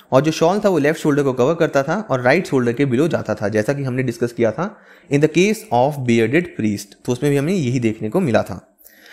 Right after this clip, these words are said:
आर्कियोलॉजिकल फाइंड से हमें ये पता चलता है कि जो इंडस वैली सिविलाइजेशन के पीपल थे, वो फैशन के प्रति बहुत जागरूक थे, बहुत कॉन्शियस थे। अलग-अलग तरह के हेयर स्टाइल्स हमें देखने को मिलते हैं जो प्रेवलेंस में थे वहाँ पर। And wearing of beard was a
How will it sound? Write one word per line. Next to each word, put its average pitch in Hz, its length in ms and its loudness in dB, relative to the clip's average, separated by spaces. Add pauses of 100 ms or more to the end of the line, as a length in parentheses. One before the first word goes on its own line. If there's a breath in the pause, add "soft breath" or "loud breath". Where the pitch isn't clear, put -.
(200 loud breath)
आर्कियोलॉजिकल 208 560 2
फाइंड 160 260 -2
से 170 60 0
हमें 160 120 0
ये 147 120 4
पता 165 180 0
चलता 139 280 0
है 147 120 0
कि 139 120 -2
जो 127 100 0
इंडस 117 240 -2
वैली 113 120 2
सिविलाइजेशन 110 680 -2
के 104 100 -4
पीपल 165 340 -2
थे, 160 220 -2 (400 soft breath)
वो 156 40 2
फैशन 156 480 0
के 190 80 0
प्रति 147 240 0
बहुत 113 260 2
जागरूक 147 440 0
थे, 170 80 2
बहुत 143 260 0
कॉन्शियस 107 480 -4
थे। 92 140 -4 (460 loud breath)
अलग-अलग 185 400 2
तरह 160 180 -2
के 156 120 0
हेयर 135 200 2
स्टाइल्स 165 240 0
हमें 160 140 -2
देखने 143 240 -2
को 147 80 -2
मिलते 131 260 -2
हैं 143 180 -2
जो 131 80 -4
प्रेवलेंस 139 420 0
में 165 140 -2
थे 165 60 0
वहाँ 139 240 -2
पर। - 280 -4 (460 soft breath)
And 180 220 2 (1200)
wearing 196 420 2 (120)
of 156 140 4 (200)
beard 147 400 2
was 127 140 4
a 139 60 -2